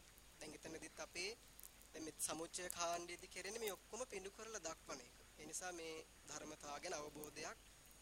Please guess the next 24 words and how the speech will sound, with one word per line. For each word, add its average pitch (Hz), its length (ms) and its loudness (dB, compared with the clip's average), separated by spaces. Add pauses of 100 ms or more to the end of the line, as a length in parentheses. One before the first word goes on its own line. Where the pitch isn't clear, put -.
(180)
Tamanට 156 440 2
ඇති 170 260 2
වෙන්න 160 260 0
ඕන. 135 240 -2 (580)
කියන්නේ 156 280 -4
දැන් 147 200 2 (760)
සම්ප්‍රයෝග 180 680 8
සංග්‍රහ 156 580 4
ණය 156 240 4 (440)
ගැන 156 260 0
කියනකොට 160 440 -2
අපි 165 340 0
මුලින්ම 156 420 0
ඉගෙන 156 260 0
ගත්තා 160 540 -2 (600)
සංග්‍රහ 170 520 8
ණය 147 240 2
පිළිබඳව. - 500 -12 (400)
ඊට - 180 -14
පස්සේ 185 340 2
සම්ප්‍රයෝග 156 600 2
ණය. 135 220 -8 (440)
ඒතර - 260 -4
සම්ප්‍රයෝග 185 840 6